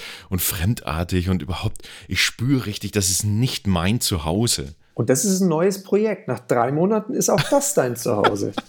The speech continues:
Speaker 1: Hey, ähm, äh, Frage.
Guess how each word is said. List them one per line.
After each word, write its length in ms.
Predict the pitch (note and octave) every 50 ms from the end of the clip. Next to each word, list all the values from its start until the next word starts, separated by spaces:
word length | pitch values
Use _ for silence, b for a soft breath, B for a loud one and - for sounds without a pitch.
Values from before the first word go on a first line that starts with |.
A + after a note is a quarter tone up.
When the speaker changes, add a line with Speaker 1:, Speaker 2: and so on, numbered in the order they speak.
| _ _ - - - - - - - - - - - - - _ _ _ - _ _ - - - - - - - _ _ _ B B B B B B B
Speaker 1:
Hey, 300 | - B2+ C3+ C3+ A2+ - -
ähm, 460 | G#2+ A2 A2+ A2+ A2+ A#2 A2+ G#2 G2 - - _ _ - - -
äh, 80 | F2+ - - - - - - _ _ - - - E2
Frage. 480 | - - - A#2+ D3+ D3+ A2+ D#2+ D2+